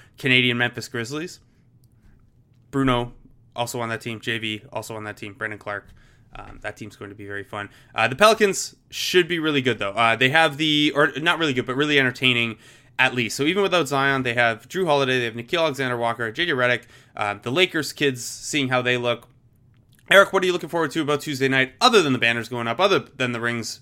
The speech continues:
being handed out, and other than just getting to start another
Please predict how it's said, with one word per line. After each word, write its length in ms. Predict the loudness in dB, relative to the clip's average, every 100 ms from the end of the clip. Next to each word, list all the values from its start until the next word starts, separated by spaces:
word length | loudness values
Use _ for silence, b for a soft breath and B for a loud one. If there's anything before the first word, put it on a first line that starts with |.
| _
being 240 | -2 -2
handed 260 | 0 -2 0
out, 200 | -2 -4 b b -6
and 160 | -2
other 300 | 2 2 2
than 160 | 0 -4
just 180 | -6 -4
getting 240 | -2 -2
to 300 | -2 -4 -4 B -14
start 420 | -6 2 4 4
another 540 | 0 0 0 0 0